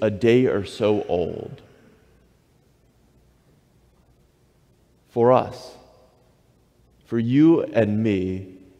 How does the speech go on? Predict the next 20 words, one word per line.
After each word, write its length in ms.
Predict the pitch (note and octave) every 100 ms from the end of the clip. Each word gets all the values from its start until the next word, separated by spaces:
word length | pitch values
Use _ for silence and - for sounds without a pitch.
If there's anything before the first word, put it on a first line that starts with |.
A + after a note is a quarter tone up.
| _ _ _ _ _ _ _ -
whether 320 | B2 B2+ C3
it's 260 | A#2+ A#2
an 220 | - A#2+ A#2
opportunity 840 | B2+ D3 - C#3 C3+ C3 B2+ B2
to 220 | - G#2+
serve 500 | - - B2 B2 A#2 -
at 160 | G#2 -
Saint 300 | - B2 -
Mary's 340 | G#2+ G2 F2+
Food 360 | - C#3 C3+ -
Pantry 560 | B2+ A#2 - B2 A#2+ A#2 - - _ -
or 160 | A2+ A2
an 80 | -
invitation 760 | B2 A#2 G#2+ C3 C3+ - B2+ A2+
to 60 |
become 460 | F#2+ G2 A2 G2 F#2+ - - _ G#2
a 120 | G2+
volunteer 920 | F#2+ A2+ C3 C3+ - - C3+ C3+ C3
at 120 | G2+ G2+
hospice 840 | - A#2+ A2 - - G2+ - -